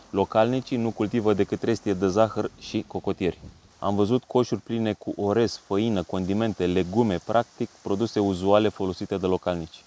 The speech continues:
Ca mai peste tot în lume, anumite produse nu se mai găsesc în magazine, cum ar fi dezinfectanții, săpunurile, produsele de igienă, medicamentele, rafturile sunt goale. Nu vă mai spun de măști, care oricum erau inexistente de dinainte de virus.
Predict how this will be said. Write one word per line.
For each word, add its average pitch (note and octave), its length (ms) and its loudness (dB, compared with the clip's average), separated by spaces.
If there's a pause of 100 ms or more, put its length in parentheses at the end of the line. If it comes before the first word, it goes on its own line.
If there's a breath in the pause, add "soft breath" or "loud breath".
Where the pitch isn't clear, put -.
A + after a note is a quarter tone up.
(100)
Ca - 100 -2
mai A#2 160 2
peste C3 240 -6
tot B2 200 -4
în G#2+ 160 -2
lume, A#2+ 180 0
anumite A2 440 0
produse G#2 420 -4
nu G#2+ 120 -2
se G2+ 140 -6
mai F#2+ 160 0
găsesc F2+ 300 -6
în F#2+ 80 -4
magazine, E2+ 640 -2
cum F2 180 -6
ar E2+ 120 2 (140)
fi F2+ 300 0
dezinfectanții, F#2+ 1080 -2 (440 loud breath)
săpunurile, G2 640 0
produsele F#2 440 -2
de F2 120 0
igienă, F#2 600 0
medicamentele, F#2 1120 0 (120)
rafturile A2 680 -2
sunt A2 320 -6
goale. E2+ 340 2
Nu G#2+ 160 -4
vă G#2+ 140 4
mai G#2+ 160 4
spun A2 200 -4
de G#2 60 2
măști, A2+ 320 2 (120)
care F2+ 300 2
oricum F#2 340 0
erau F#2 240 4
inexistente F#2 800 -4
de F#2 60 -2
dinainte F#2 380 -2
de F2+ 120 0
virus. F2 360 -2